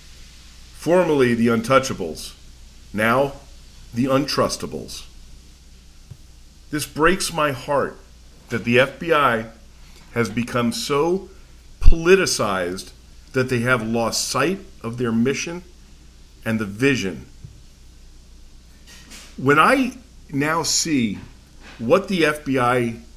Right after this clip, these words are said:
has become, it, it, it literally turns my stomach. Now, not to say, I, I, I'm gonna qualify this really important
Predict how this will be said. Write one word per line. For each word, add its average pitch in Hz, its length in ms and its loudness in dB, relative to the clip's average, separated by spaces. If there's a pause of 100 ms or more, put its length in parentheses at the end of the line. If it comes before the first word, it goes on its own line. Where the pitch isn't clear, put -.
(460)
has 123 200 -2
become, 110 720 -4 (1080)
it, 127 180 -2 (120)
it, 123 140 -4 (240)
it 117 180 -6
literally 139 920 2 (280)
turns 143 420 -4
my 107 180 -4
stomach. 95 600 -6 (800)
Now, 120 120 -2
not 170 280 2
to 226 100 -8
say, 107 540 4
I, 117 100 -2
I, 127 200 -2 (200)
I'm 117 140 -2
gonna 196 160 -4
qualify 151 500 0
this 107 220 -6
really 135 500 -2
important - 540 -10